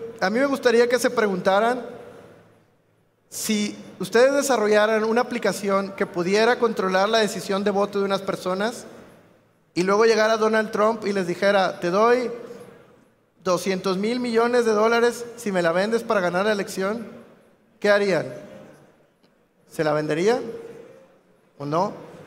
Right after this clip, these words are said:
Plantéenselo, porque yo, yo me he to-, topado con ese tipo de decisiones ya, que nunca pensé que me las iba a topar, pero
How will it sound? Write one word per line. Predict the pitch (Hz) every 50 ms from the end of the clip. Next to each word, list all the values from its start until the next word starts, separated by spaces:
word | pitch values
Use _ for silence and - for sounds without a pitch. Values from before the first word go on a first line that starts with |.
| - - -
Plantéenselo, | - 185 170 160 160 160 202 240 277 294 247 269 247 214 - -
porque | 190 175 - - 170 160 151 139 139 - - - - - - - - - 151
yo, | 175 196 220 269 269 - - 175
yo | 180 208 233 262
me | 277 262 247 240
he | 226
to-, | 240 240 226 214 - - - - - - - -
topado | - 202 190 196 190 196 208 226 220
con | 220 214 214
ese | 196 220
tipo | 214 - 220 214 220 214 214
de | 208 190
decisiones | 170 180 160 175 214 254 269 226 165
ya, | 185 247 269
que | - - 160 - -
nunca | 170 170 175 220 202
pensé | 208 208 190 - 220
que | 190 208
me | 202 202
las | 185 160 -
iba | 185 196
a | 190
topar, | 180 165 - 196 254 254 -
pero | 202 175 151 131